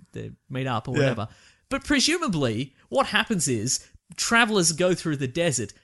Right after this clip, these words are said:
Speaker 1: they see Megan Gale, they're like,
Speaker 2: Naked
Speaker 1: "I should,"
Speaker 2: supermodel,
Speaker 1: yeah,
Speaker 2: Megan
Speaker 1: they, they're
Speaker 2: Gale.
Speaker 1: like, "I should help her for, for a variety of
Speaker 2: <laughs>
Speaker 1: reasons."
Speaker 2: Yeah.
Speaker 1: And then the biker women show up and either kill that person or steal all their stuff and
Speaker 2: Yes.
Speaker 1: leave them to die.
Speaker 2: Correct.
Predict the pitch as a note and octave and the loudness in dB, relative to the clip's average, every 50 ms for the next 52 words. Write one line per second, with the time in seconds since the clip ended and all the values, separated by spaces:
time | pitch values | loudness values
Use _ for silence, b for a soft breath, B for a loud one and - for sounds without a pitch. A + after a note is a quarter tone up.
0 | b b F#3 F#3+ F#3 - - E3+ D#3+ E3 D#3+ C3+ C3+ C3+ B2+ D3 D#3 D#3 B2+ A2+ | b b 0 2 2 2 0 0 0 0 -2 -2 -2 -2 -2 -2 0 0 0 -2
1 | A#2 A#2+ D3 C3+ C#3+ D3 C#3+ - D3+ D#3+ D#3 D#3+ D#3 - D#3 C3 B2 A#2 B2 B2 | -2 -2 0 2 4 4 4 4 2 2 4 2 2 2 2 0 0 0 0 0
2 | B2+ B2+ - - - - - - D3+ D3 - F#3 F#3 - - - - G3+ G#3 G#3 | -2 -4 -6 -2 2 2 4 4 4 4 4 4 4 4 4 6 6 6 4 4
3 | G#3 A3 G3 F3+ F3+ E3+ F#3 G3 G#3 - F3 D3 B2+ A#2 A2+ C3+ C#3 - D3+ B2+ | 4 2 2 2 0 0 0 0 0 0 -2 -2 0 0 -2 -4 -6 -8 -8 -8
4 | A#2+ C#3+ C#3 C3 - - C#3 C3+ C#3 C#3 C#3 C3+ C3+ B2+ B2 A#2 C3 C3 C#3 C#3 | -8 -8 -10 -10 -6 -8 -8 -6 -4 -4 -2 -2 -2 -2 -2 -4 -4 -4 -2 0
5 | D#3 D3+ C#3 A#2+ - - - - _ - D#3+ F#3 F#3+ G3 G3+ G3+ G3 G3 F#3+ G3 | 2 0 0 0 -4 -10 -16 -16 _ -2 -2 0 0 0 2 2 2 2 2 0
6 | F3+ b b b b b - - D3 F#3 F#3 E3+ D#3 D3 D#3+ - _ - D3+ D#3+ | -2 b b b b b -12 -4 2 2 2 2 0 -10 -14 -18 _ -8 -2 0
7 | F3+ F#3 A3 G#3+ - F#3 E3+ E3+ D#3+ D3 D3 D3 - - F#3 F3+ D#3+ E3 F3+ C#3+ | 2 2 2 2 2 2 2 2 0 -2 -2 -2 -2 0 2 2 4 4 4 4
8 | C#3+ - - - b b b b E3 G3 G#3+ G#3+ F3+ F#3 E3+ - - A3 A#3 B3 | 2 0 -4 -8 b b b b 0 2 2 4 4 2 2 2 2 4 4 4
9 | A3+ F#3+ E3 C#3+ - - D#3 C#3+ C#3 C#3 C3+ - D#3 D3+ D#3+ D#3+ b b b b | 4 2 2 0 0 0 2 2 2 2 2 0 -2 -4 -4 -6 b b b b
10 | - F3+ F3 - - - G#3+ G3+ F#3 F3 E3 D#3 D#3 D3+ - - F#3 E3 D3+ - | 2 2 2 2 2 2 2 2 4 4 4 2 2 0 0 0 0 -2 0 0
11 | D3+ D3 D#3+ D#3 D3 D3 B2+ - C3+ C3+ E3 E3+ D3 A#2+ A#2 A2+ A#2 - C3 G#2+ | 2 2 2 2 0 0 -4 -4 -4 -2 0 0 0 0 0 0 0 0 -2 -2
12 | A2 - - | -4 -6 -12